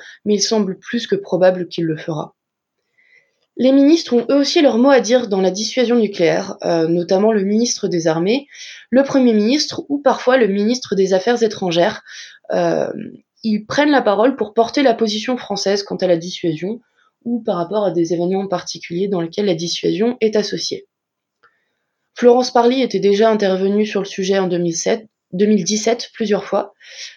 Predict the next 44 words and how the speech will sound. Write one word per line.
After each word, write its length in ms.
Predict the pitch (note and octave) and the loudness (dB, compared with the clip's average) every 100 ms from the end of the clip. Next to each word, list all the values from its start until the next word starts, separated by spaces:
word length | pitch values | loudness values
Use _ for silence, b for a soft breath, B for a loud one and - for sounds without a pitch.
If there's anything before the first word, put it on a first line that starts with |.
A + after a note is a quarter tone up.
| _ G#3+ | _ -2
euh, 260 | G3 F3+ E3+ | 0 0 0
et 80 | G3 | 0
elle 140 | F3 | 0
continue 420 | F3+ F#3 - F3+ | -2 -6 -2 -2
donc 200 | E3 A#3+ | 0 0
sur 160 | B3 - | -2 -6
sa 160 | - D#3+ | -4 -4
lancée 640 | D#3 D#3 F3 E3+ G3 - | -4 -4 -2 0 -2 -4
en 200 | E3+ E3 | -4 -2
respectant 500 | E3+ E3 E3+ E3+ F3+ | -4 -4 -8 -6 -6
son 220 | - F#3+ | -4 0
agenda 400 | E3+ D#3+ D#3 F3 | 2 2 0 0
de 100 | E3+ | -2
ministre 720 | D#3+ E3 E3+ F#3 - - - | -4 -2 -2 -4 -8 -8 -6
des 240 | D#2 D#2 D3+ | -4 -4 -6
Armées. 280 | D3 D3+ _ _ b b b b b b b - | -8 -12 _ _ b b b b b b b -10
Donc 100 | G#3 | -4
son 180 | B3 C4 | 0 0
discours 420 | C4 - D#4 D4 - | 0 0 0 0 0
est 120 | G#3 | 0
majoritairement 760 | G#3 G#3+ G#3 G#3+ G#3+ G3+ A3 A#3 | 4 2 4 2 2 2 2 0
tourné 320 | G#3+ G#3 A3 | 0 2 2
sur 160 | G#3+ | 0
la 100 | F3+ | 0
reconnaissance 680 | E3+ G3 G3+ F#3+ F#3+ G#3 G3+ | 0 0 0 0 0 -2 0
de 100 | F#3 | 4
la 140 | G3 F3 | 4 4
fost, 500 | - A3+ A3 - - b b b - | 0 -2 -2 -8 -10 b b b -4
de 120 | G3 | -2
sa 160 | A#3 A3 | 2 2
mission 560 | G#3 G3 - A#3+ B3+ | 2 0 0 0 2
et 100 | A#3+ | 0
des 200 | G3 G3+ | 2 6
hommes 140 | A#3+ A#3+ | 6 4
et 60 | G#3+ | 2
des 100 | G3+ | 2
femmes 240 | A3+ A#3+ | 2 0
qui 160 | A3+ G#3 | 2 0
œuvrent 200 | F3+ F3+ | -2 -4
chaque 240 | - G3 | -2 0
jour 200 | G3 A3+ | 2 2
à 60 | G3+ | 4
la 80 | E3+ | 2
dissuasion. 640 | G3 - G#3 E3+ F3 | -2 -2 0 0 -2